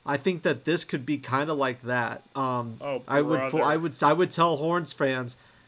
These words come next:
Speaker 1: like, fully expect this game to be a lot closer than you would think, just because of the injuries and the fact that you might have your two starting, I mean, your,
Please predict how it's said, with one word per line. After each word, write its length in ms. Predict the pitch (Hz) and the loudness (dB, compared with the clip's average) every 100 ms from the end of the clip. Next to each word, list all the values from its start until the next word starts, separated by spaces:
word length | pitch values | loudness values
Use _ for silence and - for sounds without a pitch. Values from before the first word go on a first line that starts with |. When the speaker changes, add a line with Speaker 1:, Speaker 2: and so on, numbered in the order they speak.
| _ _ - | _ _ -8
Speaker 1:
like, 180 | 107 101 | -6 -4
fully 340 | 135 143 160 | 0 2 2
expect 480 | 147 - 180 170 - | 0 -2 -2 -2 -2
this 220 | 139 135 | -2 0
game 240 | 151 143 | 0 -2
to 60 | 135 | -2
be 160 | 131 139 | 0 0
a 60 | |
lot 260 | 127 135 139 | 2 0 0
closer 280 | 143 143 147 | -2 -2 -2
than 140 | 139 | -4
you 120 | 139 | -2
would 160 | 139 135 | -2 -2
think, 220 | 151 131 | -4 -4
just 200 | 127 - | -10 -8
because 320 | 123 131 127 | -8 -4 -4
of 100 | 127 | -4
the 200 | 123 120 | -4 -4
injuries 480 | 143 143 156 156 123 | -4 -4 -6 -4 -6
and 100 | 123 | -8
the 60 | 120 | -4
fact 280 | 135 127 135 | -2 -2 -4
that 100 | 123 | -4
you 160 | 131 | -2
might 220 | 127 135 | -2 -2
have 220 | 139 135 127 | -2 -4 -4
your 120 | 139 | -4
two 320 | - 143 147 | -4 -4 -4
starting, 640 | - - 127 139 143 127 123 | -6 -6 -2 0 0 -6 -8
I 60 | |
mean, 140 | 135 123 | -6 -4
your, 160 | 120 | -6